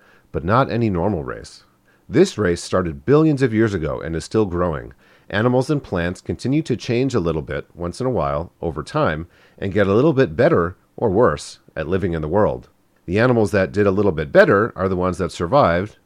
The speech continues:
and had more babies, and so their evolution continues. This is why, as trees got taller to get closer than their neighbor to the sunlight, some animals, like giraffes,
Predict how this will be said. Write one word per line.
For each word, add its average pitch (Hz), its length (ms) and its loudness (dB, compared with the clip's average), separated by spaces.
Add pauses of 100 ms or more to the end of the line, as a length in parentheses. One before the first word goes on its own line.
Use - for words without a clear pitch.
(120)
and 82 160 -6
had 90 180 -2
more 85 500 -2
babies, 90 600 -2 (160)
and 85 200 -4
so 85 420 0
their 104 640 2
evolution 82 800 -4 (200)
continues. 87 720 -4 (160)
This 196 180 2
is 127 100 2
why, 101 280 4
as 85 200 -2
trees 139 320 0
got 113 220 2
taller 90 480 2 (140)
to 95 100 -4
get 85 160 -2
closer 98 380 2
than 78 140 -2
their 76 120 -2
neighbor 85 340 -2
to - 140 -10
the 67 80 -8
sunlight, 80 440 -4 (440)
some 160 280 2
animals, 87 460 -2
like 78 180 -6
giraffes, 110 440 -4